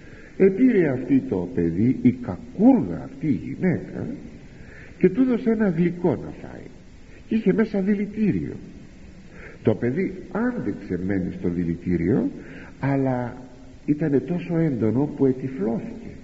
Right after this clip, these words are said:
Αμέσως αισθάνθηκε, λέει, ένα κάψιμο στα μάτια και τυφλώθηκε. Τώρα βέβαια παρακάτω δεν λέει το μαρτυρολόγιο πως δικαιολογήθηκε αυτή η κακούργα γυναίκα.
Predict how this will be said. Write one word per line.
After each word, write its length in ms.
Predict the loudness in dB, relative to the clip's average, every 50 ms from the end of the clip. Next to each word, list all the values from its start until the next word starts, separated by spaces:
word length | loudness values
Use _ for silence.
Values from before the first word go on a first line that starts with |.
| -18 -20 -20 -20 -20 -20 -20 -20 -20 -20 -20 -20 -20 -20 -20 -20 -20 -20 -18 -6
Αμέσως 500 | -2 0 2 4 4 2 2 0 0 0
αισθάνθηκε, 540 | 0 -2 -2 -2 -2 -2 -2 -4 0 2 4
λέει, 240 | 4 6 6 6 6
ένα 200 | 6 4 0 -4 -4 -4
κάψιμο 440 | -4 -4 -4 -6 -10 -8 -8 -8 -8 -6
στα 120 | -8 -8
μάτια 520 | -6 -6 -6 -6 -6 -6 -4 -4 -4 -4 -6 -10 -14 -16 -16 -18 -18 -10 -2
και 100 | -2 -2
τυφλώθηκε. 800 | -2 -2 -4 2 4 4 4 4 2 -4 -8 -12 -14 -14 -14 -16 -16 -18 -20 -20 -20 -20 -20 -20 -20 -20 -20 -20 -20 -20 -20 -20 -20 -20 -20 -20 -8 2
Τώρα 200 | 4 4 4 4
βέβαια 400 | 0 -2 -2 0 0 0 0 -2
παρακάτω 520 | -2 -4 -4 -4 -2 -4 -4 -6 -4 -4 0
δεν 140 | 2 4
λέει 120 | 4 4 2
το 160 | 2 -2 -4
μαρτυρολόγιο 800 | -2 -2 -4 -2 -2 -2 0 0 0 0 0 0 0 -2 -2 -4
πως 320 | -2 -4 -4 -6 -6 -8 -10 -6
δικαιολογήθηκε 920 | -6 -6 -2 0 0 2 4 4 2 2 0 -4 -4 -4 -8 -8 -6 -6
αυτή 280 | -6 -6 -8 -6 -2 2
η 100 | 2 2
κακούργα 640 | 2 0 -4 -6 -8 0 2 4 4 4 2 -2
γυναίκα. 760 | -6 -6 -4 -4 2 2 2 2 2 0 -6 -10 -12 -12 -14